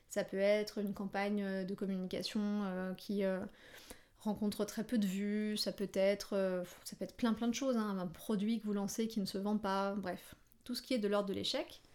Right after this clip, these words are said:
si ça ne se passe pas comme vous auriez aimé que ça se passe, c'est qu'il y a une raison. Quand vous êtes au stade de rebondir, il est temps de regarder quelle est la raison.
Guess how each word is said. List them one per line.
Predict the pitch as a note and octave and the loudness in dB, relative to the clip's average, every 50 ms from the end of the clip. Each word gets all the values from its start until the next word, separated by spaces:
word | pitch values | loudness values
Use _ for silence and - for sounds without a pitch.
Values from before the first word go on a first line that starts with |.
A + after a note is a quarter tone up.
| - - - - - - - - - | -20 -20 -20 -20 -20 -20 -20 -20 -18
si | - - C4+ | -10 -6 -6
ça | B3 - A#3+ | -2 0 0
ne | G#3 G#3 | 0 0
se | - G3 | -2 -4
passe | - - C#4+ D4 - - | -2 -2 -2 -2 -2 -2
pas | - A#3 G#3+ A3 A3 - - _ _ - - - | -2 -2 -2 -2 -6 -10 -18 _ _ -20 -20 -14
comme | - - G#3 G3 | -4 -2 -2 0
vous | G3 F#3+ F#3+ G3 | 0 0 0 0
auriez | F3+ F3 E3+ F3 E3+ - - G#3 | 0 0 0 -2 -4 -2 2 4
aimé | G3+ G#3 A3 A3+ A3+ A3+ - - - - - - _ - | 6 6 6 4 4 0 -4 -16 -20 -20 -20 -20 _ -20
que | - - - | -20 -12 -8
ça | - - | -8 -8
se | - | -4
passe, | - - B3 E4+ F4 - - - - - - - _ - - - - - - - _ _ _ - | 0 0 0 0 0 -4 -10 -12 -14 -20 -20 -20 _ -20 -20 -20 -20 -20 -20 -20 _ _ _ -16
c'est | - - A3+ G#3+ | -8 -6 -4 2
qu'il | - C4 | 2 4
y | C#4+ | 4
a | |
une | B3 A3+ | 4 4
raison. | A3 G#3 F#3 - - - _ - - - - - _ - - _ - - - _ _ _ _ _ _ _ _ _ - - - - - - - _ _ _ _ _ _ - _ - | 2 2 0 -2 -6 -10 _ -20 -20 -20 -20 -20 _ -20 -20 _ -20 -20 -20 _ _ _ _ _ _ _ _ _ -20 -20 -20 -20 -20 -20 -20 _ _ _ _ _ _ -20 _ -2
Quand | - C4+ C#4+ C#4 | 4 6 6 6
vous | C4 C#4+ | 8 6
êtes | C#4 C#4 | 4 4
au | A#3+ | 2
stade | A3+ - - A#3 G#3 | 0 0 0 0 2
de | F#3 G3+ | 2 2
rebondir, | F#3+ A3 A3 A3 A#3 A3+ A3 G3+ A3+ B3+ D4+ F#4 - - - - - - - | 2 2 2 4 4 4 4 4 2 2 2 0 -2 -6 -18 -20 -14 -4 -2
il | G#3 F#3 | 0 0
est | G3+ F#3+ G3+ | 0 -2 2
temps | - D#4+ F4 | 2 4 6
de | D#4 B3 | 6 4
regarder | A3+ A3 G3+ G#3 G3+ G3+ F#3 F#3+ G#3+ C4+ - - - - _ _ _ - _ - - _ _ _ - - - - | 4 4 2 0 0 0 -2 -2 -4 -4 -8 -16 -20 -20 _ _ _ -20 _ -20 -20 _ _ _ -20 -20 -12 -4
quelle | - B3+ B3 | 0 2 2
est | C#4 | 4
la | C4 G#3+ | 2 2
raison. | G3+ G3+ F#3+ - - | 0 0 -2 -2 -4